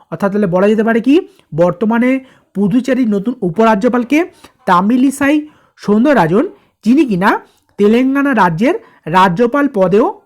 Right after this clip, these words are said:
নিযুক্ত আছেন। খুবই গুরুত্বপূর্ণ। পরবর্তী প্রশ্ন, পরবর্তী প্রশ্ন হলো সেঞ্চুরি লাইফটাইম সার্ভিস অ্যাওয়ার্ড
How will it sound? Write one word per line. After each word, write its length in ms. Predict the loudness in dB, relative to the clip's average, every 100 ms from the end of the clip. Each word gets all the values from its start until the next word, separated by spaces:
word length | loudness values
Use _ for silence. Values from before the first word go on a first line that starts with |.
| -10
নিযুক্ত 460 | -4 -2 -2 -2 -4 -2
আছেন। 420 | -2 -2 -6 -6 -14 _ _
খুবই 160 | -4 -2
গুরুত্বপূর্ণ। 600 | 0 -2 -4 0 0 -2 -8 _ _ _ _ 0
পরবর্তী 440 | 2 2 0 -4
প্রশ্ন, 360 | -4 -6 -6 -10 _ _ _ _ _ _ _
পরবর্তী 480 | 0 2 2 0 -2
প্রশ্ন 400 | 0 0 0 0
হলো 400 | 0 0 0 -2 _ _ _
সেঞ্চুরি 840 | -6 -2 0 0 2 4 4 2 -2 _
লাইফটাইম 720 | -4 0 2 2 -2 -2 0 -2 -10
সার্ভিস 600 | -6 -2 0 0 0 -2
অ্যাওয়ার্ড 400 | -2 0 0